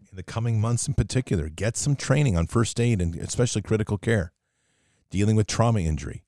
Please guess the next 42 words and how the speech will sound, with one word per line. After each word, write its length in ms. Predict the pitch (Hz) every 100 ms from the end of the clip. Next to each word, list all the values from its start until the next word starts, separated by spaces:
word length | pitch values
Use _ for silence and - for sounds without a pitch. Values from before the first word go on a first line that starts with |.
| _ _ _ -
these 160 | 98
sorts 240 | - 117 -
of 80 | 98
things. 220 | 87 71
So 100 | 98
you, 140 | 98
again, 440 | 101 98 120 131 95
you're 120 | 90
adding 320 | 92 113 143
to 120 | -
your 120 | 139
skills 440 | 117 - 120 117 104
and 140 | 98
you're 80 | 98
becoming 340 | 95 - 113
a 60 | 98
better 240 | 92 101
asset, 400 | 95 98 95 101
not 160 | 78 98
just 160 | - -
for 80 |
yourself 640 | 87 73 - - 127 127 - _ _
and 160 | - 80
for 60 |
your 160 | 90 82
friends 320 | - 113 101
and 120 | 85
family, 380 | - 110 123 127 - _ -
but 160 | -
for 100 | -
those 240 | 101 101 92
in 60 |
the 80 | 92
community. 540 | - 90 87 69 64 _ _ _ -
The 80 | -
system's 460 | - 143 - 117
falling 260 | 113 110 98
apart, 260 | 87 104
Patriots. 540 | 73 78 - 87 - - _ _
It's 180 | - -
gonna 180 | 123 107
be 160 | 104